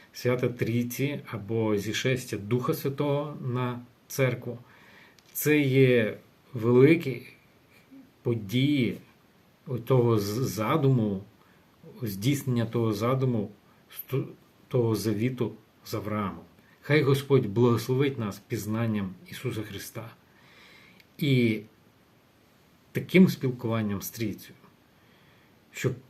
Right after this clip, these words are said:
це відображалося в нашому житті. Хай Господь допоможе всім його дітям,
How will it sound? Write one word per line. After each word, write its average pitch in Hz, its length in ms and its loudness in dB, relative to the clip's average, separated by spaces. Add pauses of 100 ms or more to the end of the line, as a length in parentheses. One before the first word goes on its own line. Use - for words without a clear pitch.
(200)
це 147 200 -2
відображалося 104 960 -2 (360)
в 113 60 -4
нашому 104 400 -4
житті. - 400 -14 (520)
Хай 139 220 4
Господь 131 600 0 (240)
допоможе 123 540 4
всім - 480 2
його 127 200 4
дітям, 101 460 -4